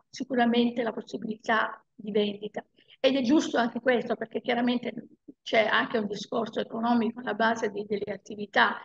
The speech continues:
eh, necessario. Però io penso che il compito di chi, eh,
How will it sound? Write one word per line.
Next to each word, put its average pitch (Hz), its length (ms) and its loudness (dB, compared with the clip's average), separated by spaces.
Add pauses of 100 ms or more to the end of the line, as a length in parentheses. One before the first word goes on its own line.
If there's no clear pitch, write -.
(380)
eh, - 440 -4
necessario. 220 760 -2 (260)
Però 311 180 6
io 320 180 6
penso 233 520 2
che - 120 2
il 240 140 0
compito 311 640 2
di 226 260 -2
chi, 233 460 0 (580)
eh, 220 840 2